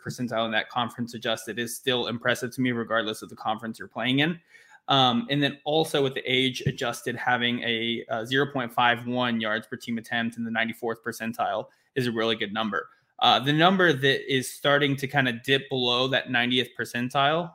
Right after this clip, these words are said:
um, is his team adjusted yards per team attempt. And you can factor that into having some really,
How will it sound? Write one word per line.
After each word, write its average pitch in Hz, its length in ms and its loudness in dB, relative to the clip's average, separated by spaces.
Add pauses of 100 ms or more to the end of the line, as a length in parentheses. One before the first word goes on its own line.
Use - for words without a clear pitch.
(180)
um, 120 560 0 (300)
is 127 480 -4 (140)
his 127 580 0
team 139 460 2 (240)
adjusted 113 580 -2 (300)
yards 120 260 2
per 123 80 -8
team 113 240 -6
attempt. 90 340 -8 (300)
And 127 280 2
you 160 120 2
can 139 300 0
factor 123 400 2
that 120 180 0
into 117 500 -2
having 120 520 -2
some 113 320 -10
really, 135 400 0